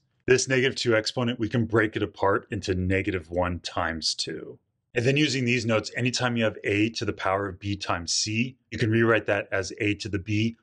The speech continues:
whole thing to the c. So we can take this negative one and put it on the inside of the parentheses.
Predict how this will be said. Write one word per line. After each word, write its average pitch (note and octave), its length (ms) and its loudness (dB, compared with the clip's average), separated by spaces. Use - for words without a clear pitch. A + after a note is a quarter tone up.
whole A2 240 2
thing F#2 300 -4
to F2 100 -4
the D2+ 120 -8
c. - 400 -6
So - 160 0
we B2 80 6
can C#3 140 -2
take A#2 180 2
this G#2 160 -4
negative G2+ 380 0
one G2+ 260 0
and G2+ 80 -12
put G2 140 0
it F#2+ 40 0
on F#2 100 -2
the - 140 -8
inside F#2+ 440 0
of D#2+ 40 -10
the D#2+ 60 -10
parentheses. - 960 -8